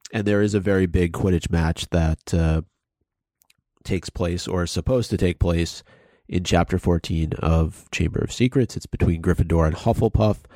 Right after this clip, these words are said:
but it is canceled, uh, due to Penelope Clearwater being petrified. So,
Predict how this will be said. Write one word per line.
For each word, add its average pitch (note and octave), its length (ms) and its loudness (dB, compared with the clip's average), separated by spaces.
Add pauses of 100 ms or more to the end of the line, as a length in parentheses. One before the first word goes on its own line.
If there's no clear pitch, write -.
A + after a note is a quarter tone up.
(280)
but F2 140 -4
it F#2 140 0
is E2 160 0
canceled, E2 840 -2 (560)
uh, E2 300 0
due F2+ 260 0
to E2+ 320 -2
Penelope F#2 840 0
Clearwater D#2+ 560 -2
being F2 320 -4
petrified. - 760 -4
So, F#2+ 440 2